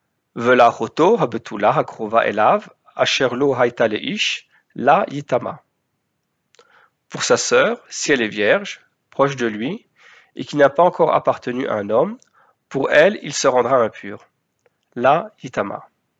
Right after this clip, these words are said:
La hui-, la hu mitame. Pour elle, il se rendra impur. Ve'enu mitame le ev-, le evarea, le fichier enu mitame le ever minachai shel aviv.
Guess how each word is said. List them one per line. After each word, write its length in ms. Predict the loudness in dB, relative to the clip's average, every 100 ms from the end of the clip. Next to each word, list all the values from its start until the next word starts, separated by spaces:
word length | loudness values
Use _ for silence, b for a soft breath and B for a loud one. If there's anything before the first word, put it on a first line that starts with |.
| _ _ _ _ _ _ _ _ _ _ _ _ _ _ _
La 300 | 4 4 2
hui-, 220 | -4 -6 -2
la 300 | 4 4 2
hu 80 | -2
mitame. 520 | -2 0 2 2 -2 _ _ _ _
Pour 220 | -8 -8 2
elle, 300 | 4 4 0
il 60 | -6
se 120 | 0
rendra 280 | 2 2 2
impur. 420 | 2 -2 -12 -14 -18 _ _ _ _ _ _ _ _ _ _ _ _ _ _ _ -14
Ve'enu 500 | -10 -6 0 2 2
mitame 640 | 0 -2 0 4 4 2 -4
le 180 | -6 -4
ev-, 320 | -2 -6 -10
le 260 | -2 0 0
evarea, 640 | 0 0 2 4 4 2 B B B B _
le 100 | -8
fichier 480 | -4 0 0 2 2
enu 160 | 2
mitame 600 | 0 -2 -2 2 0 0
le 200 | -2 -2
ever 260 | 2 2 2
minachai 480 | 0 -6 -2 2 2
shel 240 | 2 -4
aviv. 400 | -6 -8 -16 -20